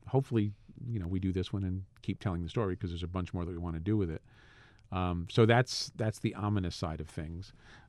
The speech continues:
Uh, I'm started on volume two of The Protectors, which is a story that I do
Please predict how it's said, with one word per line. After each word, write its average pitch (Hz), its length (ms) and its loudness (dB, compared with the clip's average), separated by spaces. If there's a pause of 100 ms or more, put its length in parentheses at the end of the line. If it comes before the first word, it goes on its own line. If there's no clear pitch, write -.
Uh, 90 440 0
I'm 95 180 2
started 101 600 6
on 92 540 0
volume 95 460 2
two 98 200 2
of 92 60 4
The 90 60 2
Protectors, - 680 -2
which - 260 -4
is 90 300 2
a 95 140 -2 (440)
story 95 480 4
that 92 160 2
I 87 80 2
do 92 440 2